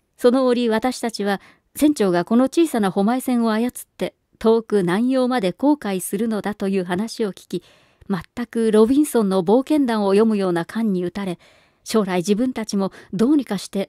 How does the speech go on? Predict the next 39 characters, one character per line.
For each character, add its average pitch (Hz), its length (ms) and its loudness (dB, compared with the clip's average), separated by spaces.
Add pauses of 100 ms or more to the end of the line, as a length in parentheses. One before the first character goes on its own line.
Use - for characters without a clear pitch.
あ 180 140 -4
の 220 160 2
よ 233 160 4
う 214 60 0
な 175 100 0
勇 202 240 2
猛 262 220 0
な 262 100 -2
る 214 100 -2
航 247 280 -2
海 277 180 -4
者 202 140 -6
に 190 100 -2
な 175 140 -4
り 220 100 -6
た - 160 -12
い 220 80 -10
と - 340 -10
思 202 200 0
っ - 20 -10
た - 180 -10
こ 180 120 -8
と 180 100 -4
が 165 120 -4
あ - 20 -6
っ 180 40 -10 (140)
た。 - 140 -16 (2500)
や 233 160 0
は 339 120 2
り 262 140 0
そ 240 160 2
の 302 160 6
時 320 140 4
分 214 180 0
の 170 140 2
話 180 340 -4
で 165 160 -10
あ 165 80 -8
る。 - 140 -12